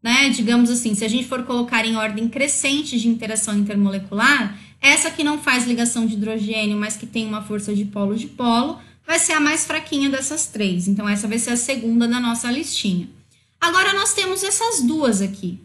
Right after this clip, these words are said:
Uma que tem um grupo, né, o grupo O H e a dupla O,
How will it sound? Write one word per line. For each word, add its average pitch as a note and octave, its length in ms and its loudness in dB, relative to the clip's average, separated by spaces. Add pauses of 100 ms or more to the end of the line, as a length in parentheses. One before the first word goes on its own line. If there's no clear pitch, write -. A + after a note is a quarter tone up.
(580)
Uma A4 340 -2
que G4+ 160 -2
tem A#3 420 2
um G#3 120 0
grupo, A3+ 480 0
né, C4 520 0 (200)
o G#3 80 -2
grupo B3+ 320 2
O B3 40 2
H G#3+ 360 4
e G#3+ 60 2
a - 40 2
dupla D4 360 0
O, B3 440 2